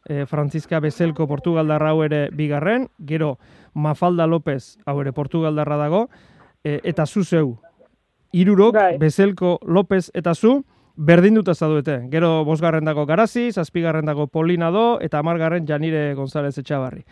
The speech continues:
Speaker 1: Nadia, nola dago kontua, sailkatzeko kontua?
Speaker 2: Nik uste aukera asko azkatela, aukera asko, ze oso zaila da bigarren postu batetik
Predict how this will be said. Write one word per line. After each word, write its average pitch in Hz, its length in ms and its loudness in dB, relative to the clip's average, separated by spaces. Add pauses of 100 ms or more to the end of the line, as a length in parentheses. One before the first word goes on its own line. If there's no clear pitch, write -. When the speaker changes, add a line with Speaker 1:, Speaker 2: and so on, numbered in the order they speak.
(720)
Speaker 1:
Nadia, 208 260 6
nola 196 220 6
dago 220 220 6
kontua, 185 340 2
sailkatzeko 175 500 -2
kontua? 143 400 -6 (720)
Speaker 2:
Nik 254 240 0
uste 254 840 2
aukera 220 720 -2
asko 220 260 -6
azkatela, 202 680 -6 (580)
aukera 202 480 -6
asko, 226 240 -10
ze 196 460 -4
oso 214 180 -6
zaila 220 360 0
da 202 260 0
bigarren 190 420 -6
postu 196 240 -10
batetik 185 400 -8